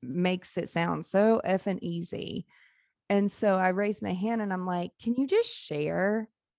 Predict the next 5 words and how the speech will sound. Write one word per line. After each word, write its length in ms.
how 380
many 720
webinars 540
you've 160
done 400